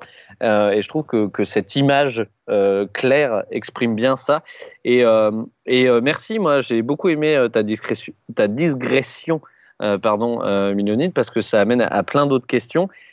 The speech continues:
Et je voulais renvoyer la, la fameuse balle jaune de la parole à Sophie, parce que Sophie, c'est quelque chose que tu avais amené comme point tout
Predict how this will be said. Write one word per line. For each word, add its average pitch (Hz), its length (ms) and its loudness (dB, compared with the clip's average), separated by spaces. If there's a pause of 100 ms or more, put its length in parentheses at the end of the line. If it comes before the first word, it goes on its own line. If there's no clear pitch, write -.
(140)
Et 123 100 2
je 117 100 -4
voulais 143 300 2
renvoyer 156 480 2
la, 117 300 4
la 113 100 2
fameuse 135 340 -2
balle 131 240 0
jaune 139 300 -2
de 127 80 0
la 113 120 2
parole 120 380 0 (300)
à 120 100 -2
Sophie, 143 420 -4
parce 175 180 0
que 135 100 -4
Sophie, 147 320 -4
c'est 135 160 -6
quelque 123 260 -2
chose 151 240 0
que 120 120 -2
tu 117 240 2
avais 113 240 4
amené 131 380 2
comme 113 220 -2
point 156 300 0
tout - 160 -12